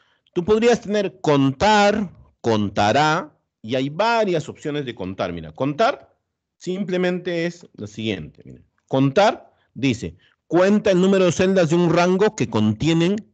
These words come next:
números. Contar blanco cuenta el número de celdas en blanco. Contar sí ya es una pregunta lógica que depende de qué quieres contar.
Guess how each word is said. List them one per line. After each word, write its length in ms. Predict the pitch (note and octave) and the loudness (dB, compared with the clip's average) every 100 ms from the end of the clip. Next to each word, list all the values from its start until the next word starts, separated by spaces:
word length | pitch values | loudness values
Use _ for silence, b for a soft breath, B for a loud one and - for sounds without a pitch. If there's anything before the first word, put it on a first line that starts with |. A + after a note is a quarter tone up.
| _ | _
números. 800 | A2+ C3+ D#3 A#2 E2 C2+ - _ _ _ _ _ _ _ | -4 -2 2 0 -2 -8 -20 _ _ _ _ _ _ _
Contar 400 | C3 A#2 D#3+ D#3+ | -6 -2 0 0
blanco 640 | D#3 F#3+ F#3+ F#3+ - G3+ | 2 2 4 2 0 -2
cuenta 320 | - B2+ C#3+ D3+ | 2 2 2 0
el 80 | |
número 280 | B2+ C#3+ C3+ | 0 0 0
de 80 | G#2 | -2
celdas 580 | - E3 E3 F3 F#3+ - | -4 -4 -2 -4 -4 -10
en 340 | A2 G#2 G#2 | -4 -2 0
blanco. 640 | G#2 A#2 B2+ A2+ F2 - - - _ _ _ _ _ _ _ _ | 2 2 2 0 -4 -8 -18 -20 _ _ _ _ _ _ _ _
Contar 580 | C3+ C3 B2+ F3+ F#3 F3 | -6 -4 -2 -2 -2 -4
sí 640 | - - B3 A3 - - | -6 -2 0 0 -4 -14
ya 460 | - G#2+ D3 D#3+ D#3+ | -12 -2 0 2 2
es 320 | F3 - - - | 0 -4 -14 -8
una 500 | C#3+ D3+ D3 C#3 _ _ | -2 0 0 -2 _ _
pregunta 720 | D#3+ C#3 G#2 G2+ C#3+ D#3 D3+ | 0 2 2 0 0 2 2
lógica 580 | F3 A3+ - F#2+ - _ _ _ _ _ _ _ | 2 0 -4 -14 -18 _ _ _ _ _ _ _
que 140 | - G#2+ | -6 -2
depende 680 | G#2 G2+ D#3+ D3+ D3+ F3 | -2 0 0 0 0 0
de 260 | D3+ D3 - | 0 -2 -2
qué 160 | B2 | -8
quieres 360 | A#2+ A2+ G#2 G#2 | -4 -6 -6 -8
contar. 580 | - G#2 G#2 F3+ - | -4 -2 0 0 0